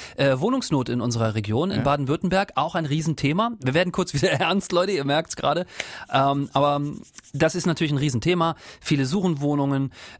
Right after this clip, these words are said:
Speaker 1: Ähm, es werden immer weniger Wohnungen gebaut, weil die Zinsen auch jetzt wieder steigen
Speaker 2: Mhm.
Speaker 1: und das verhindert das Ganze so ein bisschen kontraproduktiv. Und das Land Baden-Württemberg hat sich jetzt, wie ich finde, da was Tolles überlegt. Es ist noch nicht beschlossen,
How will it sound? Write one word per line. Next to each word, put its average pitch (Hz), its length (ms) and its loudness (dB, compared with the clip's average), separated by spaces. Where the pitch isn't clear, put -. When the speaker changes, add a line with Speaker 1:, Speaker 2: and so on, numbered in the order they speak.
Speaker 1:
Ähm, 127 480 2
es 113 120 -2
werden 139 180 2
immer 131 200 0
weniger 131 320 0
Wohnungen 127 320 0
gebaut, 139 480 0
weil 123 120 0
die 117 80 -4
Zinsen 185 420 0
auch 135 160 -4
jetzt 143 200 -6
wieder 139 160 -4
steigen 135 580 -2
Speaker 2:
Mhm. 131 60 -6
Speaker 1:
und 123 80 -4
das 117 120 -4
verhindert 160 360 -2
das - 100 -6
Ganze 131 240 -4
so 117 100 -6
ein - 20 -6
bisschen 117 200 -4
kontraproduktiv. 110 760 -6
Und 123 340 0
das 117 100 -4
Land 127 180 0
Baden-Württemberg 135 600 0
hat 131 100 0
sich - 160 -4
jetzt, 123 220 -2
wie 107 100 -2
ich 147 160 -2
finde, 151 280 -2
da 113 100 -2
was 110 180 -4
Tolles 185 340 0
überlegt. 143 520 -2
Es 139 140 0
ist - 320 -2
noch 147 180 0
nicht 147 240 -2
beschlossen, 170 600 0